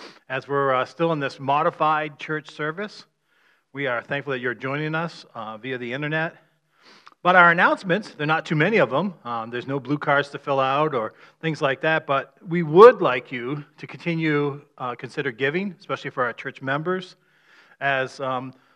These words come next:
the bills continue to come in, uh, we obviously want to continue to support our missionaries, uh, through the Great Commission Fund.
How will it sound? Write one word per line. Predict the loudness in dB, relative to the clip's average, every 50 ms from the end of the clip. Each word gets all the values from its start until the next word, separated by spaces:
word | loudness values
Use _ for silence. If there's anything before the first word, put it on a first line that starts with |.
| _ _ _ _
the | -16 -6
bills | -4 0 0 0 -2 -4 -6
continue | -8 -8 -6 -4 -4 -2 -2
to | -4 -4
come | -2 -2 -2 0 0
in, | -2 -2 -2 -2 -4 -8 -10 _
uh, | -12 -10 -10 -6 -4
we | -2
obviously | -2 -2 -4 -6 -10 -12 -12 -10 -8 -4
want | -2 -2 -2 -2
to | -6
continue | -12 -12 -8 -6 -6 -6
to | -6 -6 -10
support | -12 -14 -18 _ -2 0 0 0 0 -2
our | -8 -10 -8
missionaries, | -6 -8 -8 -8 -6 -6 -4 -4 -4 -6 -6 -10 -12 -16 -20 -20 _ _
uh, | -20 -20 -18
through | -12 -10 -10
the | -6
Great | -4 -4 -4 -4
Commission | -6 -6 -6 -6 -6 -6 -8 -6
Fund. | -4 -4 -4 -4 -4 -8 -10 -12